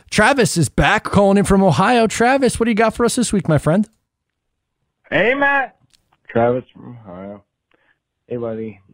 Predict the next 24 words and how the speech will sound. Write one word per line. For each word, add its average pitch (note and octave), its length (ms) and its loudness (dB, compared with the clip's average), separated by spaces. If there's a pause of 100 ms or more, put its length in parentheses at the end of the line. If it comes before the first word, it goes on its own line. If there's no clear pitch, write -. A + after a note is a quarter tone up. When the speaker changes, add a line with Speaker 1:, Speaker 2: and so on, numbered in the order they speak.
(120)
Speaker 2:
I A2 60 -16
wanted C#3 380 -10
to A#2+ 100 -14 (100)
talk A#2+ 180 -14
about A2 280 -14
wide G#2 260 -16 (200)
receiver. F2 340 -20 (340)
Speaker 1:
Okay. C3 280 -4 (120)
Speaker 2:
I G#2 40 -18
know G#2 300 -14 (520)
we G#2 240 -14
have G2+ 340 -10 (220)
been F2+ 320 -20 (100)
for D2+ 280 -20 (100)
a - 40 -20
long E2 180 -20 (100)
time F2 260 -16
now, F2 380 -16 (120)
and E2+ 280 -20 (240)
we G3 80 -8
missed G#3+ 320 -8
out G2+ 220 -6
on F#2 100 -16
Tyreek G2 480 -12